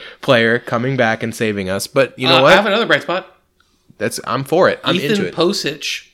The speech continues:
Speaker 2: came in, played eighteen snaps at guard. If he's healthy, I'm questioning why he's not at center.
Speaker 1: Yeah, he should, he should be playing all the time.
Speaker 2: I know Joey Hunt has been playing pretty well, but Joey Hunt's just not physically capable of
Speaker 1: Joey,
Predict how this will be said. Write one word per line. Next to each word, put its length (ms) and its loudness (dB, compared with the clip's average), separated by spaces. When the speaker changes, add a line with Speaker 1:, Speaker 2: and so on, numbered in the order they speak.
Speaker 2:
came 240 -6
in, 180 -6
played 280 -6
eighteen 380 -6
snaps 320 -8
at 120 -10
guard. 280 -6
If 80 -14
he's 160 -12
healthy, 500 -10
I'm 220 -6
questioning 460 -4
why 100 -4
he's 140 -8
not 160 -6
at 80 -14
center. 240 -10
Speaker 1:
Yeah, 180 -4
he 140 -8
should, 180 -8
he 100 -6
should 140 -4
be 60 2
playing 480 -2
all 100 -4
the 80 -6
time. 220 -12
Speaker 2:
I 100 2
know 200 2
Joey 240 0
Hunt 300 -2
has 220 -8
been 220 -4
playing 500 -6
pretty 340 -8
well, 480 -4
but 420 -2
Joey 240 -2
Hunt's 200 -4
just 200 2
not 180 2
physically 340 -6
capable 520 -10
of 60 -8
Speaker 1:
Joey, 280 2